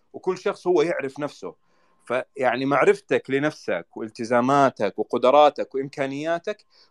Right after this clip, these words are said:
وحتى طاقتك، يعني في ناس ليليين، في ناس صباحيين،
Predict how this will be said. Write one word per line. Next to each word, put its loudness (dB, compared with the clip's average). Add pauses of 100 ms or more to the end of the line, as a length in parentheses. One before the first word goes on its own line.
وحتى -2
طاقتك، 0 (400)
يعني 0
في -2
ناس -4
ليليين، -2 (100)
في -4
ناس -2
صباحيين، 0